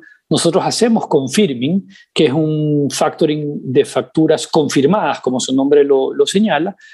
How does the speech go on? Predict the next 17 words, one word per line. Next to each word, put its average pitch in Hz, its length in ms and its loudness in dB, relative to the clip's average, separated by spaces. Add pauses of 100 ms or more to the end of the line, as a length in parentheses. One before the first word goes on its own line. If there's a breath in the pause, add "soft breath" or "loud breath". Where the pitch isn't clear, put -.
(300 loud breath)
a 214 160 0
precios 226 340 2
razonables 208 720 0
también, 190 400 0
pero 185 180 0
para 160 180 0
ventanas 147 380 -2
de 156 120 -2
pago 139 460 0
más 131 200 -4
grandes 147 380 0
y 131 80 0
básicamente 139 500 -2
las 123 100 2
grandes 123 300 -4
corporaciones. - 800 -6 (640 loud breath)
Eh, 139 520 2